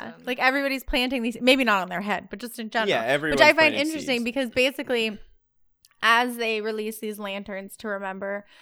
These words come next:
Speaker 2: these old lives that have passed, they've also put new growth into the ground with these seeds.
Speaker 3: Yes.
Speaker 2: So, like, I just kind of find it to be this beautiful little ritual and an interesting glimpse into, like, the city, um,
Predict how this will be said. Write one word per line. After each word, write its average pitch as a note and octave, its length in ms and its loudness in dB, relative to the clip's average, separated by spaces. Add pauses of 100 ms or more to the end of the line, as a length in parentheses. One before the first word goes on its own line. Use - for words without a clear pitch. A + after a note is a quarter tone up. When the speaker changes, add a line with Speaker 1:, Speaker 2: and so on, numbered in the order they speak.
(220)
Speaker 2:
these G3+ 260 -6
old A3+ 320 -2
lives F#3+ 340 -2
that F#3+ 100 -10
have F#3+ 160 -16
passed, C4+ 540 2
they've G#3+ 160 -6
also G#3 280 -8
put A3+ 180 -14
new G#3 340 -6
growth F#3+ 480 -8
into F#3+ 240 -14
the F#3 120 -12
ground F#3 420 -6
with F#3 220 -10
these F#3 220 -16
seeds. - 680 -14
Speaker 3:
Yes. - 180 -20
Speaker 2:
So, G3 360 -4
like, F#3+ 200 -6
I G3+ 200 -4
just - 260 -16
kind G#3+ 200 -8
of G3 80 -12
find F3+ 180 -8
it - 120 -14
to - 80 -18
be F#3 80 -10
this F3+ 180 -12
beautiful F#3 440 -10
little F3 240 -12
ritual G3 600 -8
and G3 300 -8 (540)
an A3+ 140 -2
interesting A3+ 640 -4
glimpse G3+ 400 -6
into, G3 640 -8
like, - 420 -12
the G3+ 100 -12
city, F#3+ 600 -10 (480)
um, F3 540 -10